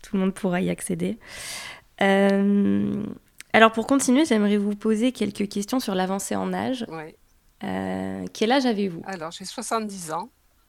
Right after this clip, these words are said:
Speaker 1: Soixante-dix
Speaker 2: Depuis
Speaker 1: ans.
Speaker 2: la, l'an dernier, ouais.
Speaker 1: Très bien. Et comment vivez-vous votre propre vieillissement ?
Speaker 2: Bah, je dois dire que je le vis, euh,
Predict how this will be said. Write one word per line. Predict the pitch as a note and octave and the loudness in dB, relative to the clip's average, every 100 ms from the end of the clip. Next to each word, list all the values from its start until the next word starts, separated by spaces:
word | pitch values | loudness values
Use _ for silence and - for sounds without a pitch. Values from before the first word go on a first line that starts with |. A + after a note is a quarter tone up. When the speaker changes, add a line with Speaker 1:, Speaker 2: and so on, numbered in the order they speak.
| _ _ | _ _
Speaker 1:
Soixante-dix | - - - - - - - A3+ G#3 G#3 G3+ | -20 -20 -20 -20 -20 -20 -18 -16 -12 -10 -10
Speaker 2:
Depuis | F#3 E3 | -14 -16
Speaker 1:
ans. | C#3 C#3+ D#3 | -16 -18 -18
Speaker 2:
la, | F3 | -16
l'an | |
dernier, | G3 E3+ E3 D3 D3 - | -12 -10 -12 -16 -18 -20
ouais. | - _ _ _ _ _ _ _ _ _ _ _ _ | -20 _ _ _ _ _ _ _ _ _ _ _ _
Speaker 1:
Très | - - G3 | -20 -10 -8
bien. | F3 F3+ G#3+ D#4 - | -6 -4 -4 -6 -2
Et | G3+ G3+ _ | -4 -4 _
comment | - A#3+ B3 C4 | -4 0 2 2
vivez-vous | A#3 G3 F#3+ G#3 | 0 0 -2 -2
votre | A3 F#3 - | -4 -6 -8
propre | F3 G#3+ G#3 G3 | -10 -12 -12 -12
vieillissement ? | F3+ F3+ F#3 - G3 G3+ _ _ - - - - - - - _ _ _ _ _ _ _ | -10 -8 -8 -10 -10 -14 _ _ -20 -20 -20 -20 -20 -20 -20 _ _ _ _ _ _ _
Speaker 2:
Bah, | - | -10
je | G3 | -6
dois | G#3 B3 | 0 0
dire | A#3+ C4+ | 0 -6
que | - | -4
je | G#3 G3 | -6 -4
le | G3+ | -4
vis, | F#3+ A3 G#3+ | -4 -6 -2
euh, | F#3+ F3 E3 E3 | -2 -2 -4 -6